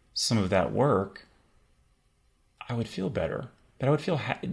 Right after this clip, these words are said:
happier, but not just happy, but, like, there was a joy. And, it, you know, it just, it was wonderful. And I was like, "Wow, I'm just gonna keep doing that, you know, just keep going." And that's what happened.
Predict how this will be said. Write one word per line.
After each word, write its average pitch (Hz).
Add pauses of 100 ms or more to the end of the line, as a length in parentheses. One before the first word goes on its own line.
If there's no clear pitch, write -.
happier, 135
but 110
not 151
just 127
happy, 113
but, 87
like, 98
there 101
was 92
a 98
joy. 95 (1000)
And, 113
it, -
you 113
know, 107
it 101
just, -
it 127
was 135
wonderful. 139
And 92
I 95
was 95
like, 92
"Wow, 110
I'm 101
just -
gonna 95
keep -
doing 92
that, 127
you 101
know, 95
just 104
keep 110
going." 107
And 101
that's 110
what 104
happened. 107